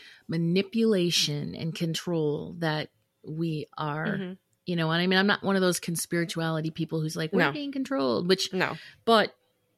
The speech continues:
Speaker 1: we are being controlled, right?
Speaker 2: But we're
Speaker 1: But,
Speaker 2: being
Speaker 1: you
Speaker 2: distracted.
Speaker 1: know,
Speaker 2: At the very least, we're being distracted.
Speaker 1: distraction.
Speaker 2: Yeah.
Speaker 1: I mean, it's ridiculous, but, you know, things like that, like,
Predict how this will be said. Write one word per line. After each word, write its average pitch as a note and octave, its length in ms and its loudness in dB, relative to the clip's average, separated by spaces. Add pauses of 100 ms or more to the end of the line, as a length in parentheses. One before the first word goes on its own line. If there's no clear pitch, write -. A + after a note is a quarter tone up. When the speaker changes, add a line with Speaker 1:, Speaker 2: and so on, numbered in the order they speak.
(240)
Speaker 1:
we G3+ 260 8
are G3+ 120 12
being D#3 180 4
controlled, C3+ 420 -6
right? D#3 200 6
Speaker 2:
But C4 80 8
we're - 60 10
Speaker 1:
But, E3 100 10
Speaker 2:
being D#3+ 140 10
Speaker 1:
you - 20 -2
Speaker 2:
distracted. F#3+ 600 10
Speaker 1:
know, F#3 40 8
Speaker 2:
At G3 80 0
the A3+ 120 2
very A#3+ 220 4
least, F#3 200 2
we're F#3 60 -2
being F3 200 0
distracted. E3+ 360 0
Speaker 1:
distraction. G#3 1200 2
Speaker 2:
Yeah. - 60 -6
Speaker 1:
I - 20 -4
mean, F#3 200 0
it's F3 160 -6
ridiculous, E3 480 -4
but, - 200 -4
you F3+ 100 -2
know, E3+ 120 -2
things F3 320 -4
like F#3 200 -4
that, G#3 200 -4
like, - 240 -8